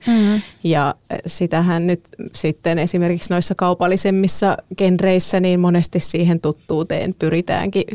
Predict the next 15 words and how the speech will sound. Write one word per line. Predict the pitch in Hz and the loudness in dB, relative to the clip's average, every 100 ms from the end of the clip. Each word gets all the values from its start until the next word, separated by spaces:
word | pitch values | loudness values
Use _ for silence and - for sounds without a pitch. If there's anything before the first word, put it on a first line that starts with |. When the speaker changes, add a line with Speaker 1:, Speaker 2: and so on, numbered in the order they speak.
| - | -4
Speaker 2:
tietyssä | 165 160 185 - 185 - - | -2 0 -2 0 -2 -4 -2
Speaker 1:
Mm. | 233 214 214 208 | 2 2 0 0
Speaker 2:
määrin. | 175 151 151 170 175 - - - | 0 2 0 0 0 -4 -14 -8
Sulla | 175 175 175 | -4 -2 -2
on | 147 165 160 | -2 -2 -2
enemmän | 175 170 156 175 | 0 0 0 -2
semmoista | 190 180 190 196 | -2 -2 -2 -2
kokeellista | 202 190 220 233 240 269 233 | -4 0 0 0 0 -4 -4
estetiikkaa | 247 240 220 220 202 - 202 | -2 2 4 4 2 0 0
sun | 196 196 | 2 0
Speaker 1:
Mm. | 202 208 | -2 0
Speaker 2:
tekemisissä, | 180 185 170 180 165 - 170 | 0 0 0 0 -2 -2 -2
mutta | 165 - | -2 -2
tuleeko | 190 185 180 175 | 2 2 2 0
sen, | 202 190 180 | 2 0 -2